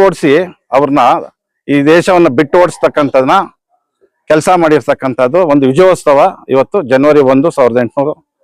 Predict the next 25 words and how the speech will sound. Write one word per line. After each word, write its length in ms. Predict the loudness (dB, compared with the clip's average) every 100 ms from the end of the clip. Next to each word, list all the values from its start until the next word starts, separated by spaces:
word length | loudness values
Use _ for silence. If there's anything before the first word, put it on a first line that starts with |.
| -12
ಹದಿನೆಂಟರಲ್ಲಿ 460 | -4 -2 0 2
ಆಗಿರ್ತಕ್ಕಂಥದ್ದು. 760 | 0 0 -4 -6 -10 -12 -12 -12 -16 -14 -14 -6
ಅದು 200 | -2 2
ಈಸ್ಟ್ 280 | 4 2 2
ಇಂಡಿಯಾ 240 | 0 2 0 -2 -12 _
ಕಂಪನಿಯವರು 540 | -6 -4 -2 0 2 0 -4 _ _
ಇವತ್ತು 260 | -2 0 -2
ಕೊರಗಾಂವ್ 480 | 0 0 2 2 2
ಸ್ತೂಪ 300 | -2 -4 0 2
ಏನಿದೆ 320 | 2 2 2 0 -4 _ _ -2
ಅಲ್ಲಿ 160 | 0
ಮಹಾನ್ 420 | 2 2 2 0 -4 -10
ಯುದ್ಧ 200 | -8 0 2 2 -2 -2
ಸಾರಿದ್ರು, 380 | 0 0 -2 -4
ಅವ್ರಿಗೆ 440 | -2 -2 0 -4
ಸ್ತೂಪವನ್ನ 460 | 0 0 2 2 2
ಕಟ್ಟಿರ್ತಕ್ಕಂಥ 680 | -2 -4 -4 -6 -6 -4 -2 -2 _ _ _
ಇದು 200 | -2 0
ಒಂದು 280 | 2 2 2
ಸ್ತೂಪವನ್ನ 540 | 0 -2 -2 0 0 0
ಮಾದರಿಯಾಗಿ 560 | 0 0 2 2 2
ನಾವು 280 | 0 0 0
ಕೂಡ 120 | -2
ಕಾಜಿ 320 | -4 -2 -2 -2
ಹೊಸಳ್ಳಿಯಲ್ಲಿ 480 | -4 -4 -6 -8